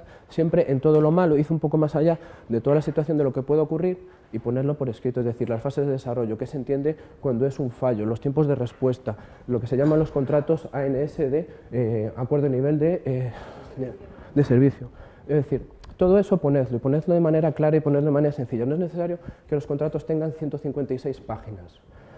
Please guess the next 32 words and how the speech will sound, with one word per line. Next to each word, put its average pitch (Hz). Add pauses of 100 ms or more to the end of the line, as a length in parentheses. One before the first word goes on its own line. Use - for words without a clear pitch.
(220)
Basta 147
con 151
que 147
tengan 147
cinco, 175
pero 131
que 131
estén 147
claras 175
y 120
que 127
se 131
sepa 151
perfectamente 139
qué 127
es 135
lo 127
que, 107 (140)
qué -
es 117
lo 123
que 101
hay. 107 (480)
Y 139
eso 147
tenedlo 156
presente. 113
Y 143
después, 147
las 123
famosas 165
licencias. 120